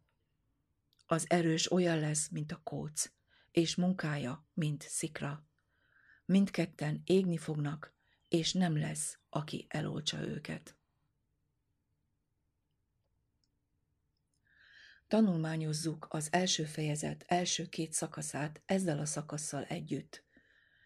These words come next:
és látni fogjuk, hogy az egész fejezet túllárad az evangélium igazságának gazdagságától. Itt nincs helye a félmércéknek. A népnek a lehető legrosszabb az állapota,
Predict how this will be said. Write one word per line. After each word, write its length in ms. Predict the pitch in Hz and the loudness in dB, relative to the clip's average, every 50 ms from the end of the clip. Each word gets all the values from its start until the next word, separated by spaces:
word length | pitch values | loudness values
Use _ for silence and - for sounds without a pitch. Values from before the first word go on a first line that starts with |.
| - - - | -20 -16 0
és 240 | - 180 185 - - | 2 2 2 4 4
látni 320 | 180 180 208 - 170 160 | 4 4 4 0 -2 -6
fogjuk, 720 | - - 156 147 151 151 143 147 151 - - - - - _ | -2 -2 -2 -2 0 -2 -4 -4 -6 -10 -18 -20 -20 -20 _
hogy 200 | - 160 156 160 | -2 -2 0 0
az 160 | 160 160 - - | -4 -4 0 2
egész 420 | 175 175 180 180 165 165 - - | 2 2 2 0 0 0 -2 -4
fejezet 640 | - - 165 160 156 151 151 147 143 151 151 151 - _ _ _ _ | -4 -4 -4 -2 -2 -2 -2 -2 -4 -4 -6 -8 -16 _ _ _ _
túllárad 720 | - 185 185 170 165 156 151 156 156 151 131 - - - - - - - - _ | 2 4 4 4 4 2 -2 -2 -2 -4 -6 -8 -10 -14 -20 -20 -20 -20 -20 _
az 240 | - 160 165 165 - - | -2 -2 -2 -2 0 -2
evangélium 720 | 175 170 170 160 156 151 151 156 156 160 160 156 151 156 | 0 0 0 -2 -2 -2 -2 -2 -2 -2 -4 -6 -6 -4
igazságának 800 | - 175 - 156 151 151 - - 156 151 151 156 156 151 151 151 | -6 -4 -4 -4 -4 -2 -2 -4 -4 -4 -6 -6 -6 -6 -6 -6
gazdagságától. 1080 | 156 170 156 - 151 151 - - - 147 151 151 147 165 - - - 156 - - _ _ _ _ _ _ _ _ _ _ _ _ _ _ _ _ _ _ _ _ _ _ _ - | -6 -8 -8 -8 -8 -4 0 0 0 0 0 -6 -6 -8 -6 -6 -6 -6 -6 -10 _ _ _ _ _ _ _ _ _ _ _ _ _ _ _ _ _ _ _ _ _ _ _ 2
Itt 240 | 196 185 185 - | 2 2 4 2
nincs 340 | 185 180 180 196 190 185 - | -2 2 4 4 4 2 0
helye 380 | - 165 151 151 151 147 143 - | -2 -2 -2 0 0 -2 -4 -4
a 100 | - 156 | -6 -8
félmércéknek. 1160 | 151 156 - 160 165 160 151 147 147 147 - - 160 156 151 - 151 151 156 151 - - - _ _ _ _ _ _ _ _ _ _ _ - - - - - - - - - | -8 -4 -4 -4 -2 -2 -2 -2 -4 -4 -6 -8 -8 -8 -8 -6 -6 -6 -6 -8 -10 -16 -18 _ _ _ _ _ _ _ _ _ _ _ -20 -20 -20 -20 -20 -20 -20 -20 -4
A 100 | - 185 | 0 2
népnek 600 | 175 175 185 180 180 185 175 160 151 156 156 151 - | 4 4 4 4 2 2 0 0 0 0 -2 -4 -4
a 100 | - 160 | -4 -2
lehető 460 | 165 170 175 180 - 156 - 156 156 | -2 0 -2 -2 -4 -2 -2 -2 0
legrosszabb 540 | 165 175 175 - 156 151 151 - 165 160 - | 2 0 0 0 0 -2 0 -2 -4 -4 -6
az 180 | 151 151 - | -6 -6 -4
állapota, 640 | 165 156 160 156 151 160 156 151 151 147 156 151 - | -4 -4 -4 -4 -6 -6 -8 -6 -6 -6 -6 -8 -10